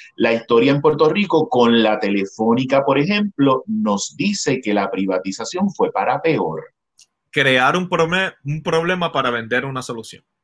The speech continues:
Speaker 2: básicamente.
Speaker 1: Claro.
Speaker 2: Gracias, Ramiro, por esa, por esa, ese comentario. De hecho,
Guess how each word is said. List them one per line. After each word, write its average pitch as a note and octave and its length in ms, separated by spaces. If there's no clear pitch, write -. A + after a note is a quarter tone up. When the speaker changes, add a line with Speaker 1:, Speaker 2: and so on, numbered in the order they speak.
Speaker 2:
básicamente. G2 480
Speaker 1:
Claro. - 180
Speaker 2:
Gracias, C#3+ 400
Ramiro, C3 320
por G#2+ 160
esa, G#2+ 560
por G2 160
esa, G#2+ 540
ese G#2+ 180
comentario. B2+ 560
De G#2+ 160
hecho, C3+ 380